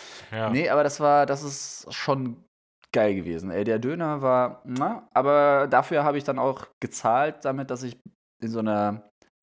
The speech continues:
Speaker 2: in
Speaker 1: Dass
Speaker 2: so
Speaker 1: du
Speaker 2: einer, wie heißt
Speaker 1: nicht
Speaker 2: das?
Speaker 1: mehr in den Flieger reingekommen bist.
Speaker 2: Genau, dass ich,
Speaker 1: Ja.
Speaker 2: <laughs> dass ich halt ein paar Mal fast abgestochen wurde, aber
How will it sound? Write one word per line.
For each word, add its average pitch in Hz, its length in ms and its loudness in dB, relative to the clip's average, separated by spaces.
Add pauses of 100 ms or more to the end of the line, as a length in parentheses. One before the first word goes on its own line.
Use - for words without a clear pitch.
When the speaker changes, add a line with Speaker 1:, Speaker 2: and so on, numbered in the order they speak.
(320)
Speaker 2:
in - 80 -2
Speaker 1:
Dass - 140 2
Speaker 2:
so - 80 2
Speaker 1:
du 170 80 0
Speaker 2:
einer, 151 140 -2
wie 101 80 0
heißt 127 140 -2
Speaker 1:
nicht - 20 -
Speaker 2:
das? - 120 -2
Speaker 1:
mehr 147 160 -4
in 135 220 -4
den 156 200 -4
Flieger 143 640 -4
reingekommen 139 720 -4
bist. - 500 -2 (840)
Speaker 2:
Genau, 151 380 0 (260)
dass 135 140 -10
ich, 131 100 -10
Speaker 1:
Ja. - 160 -2
Speaker 2:
<laughs> - 1040 -14
dass 123 160 -8
ich 135 80 -2
halt 131 180 0
ein 135 80 -10
paar 147 160 0
Mal 143 140 0
fast 135 180 -8
abgestochen 95 540 -6
wurde, 90 180 -4
aber 131 380 -2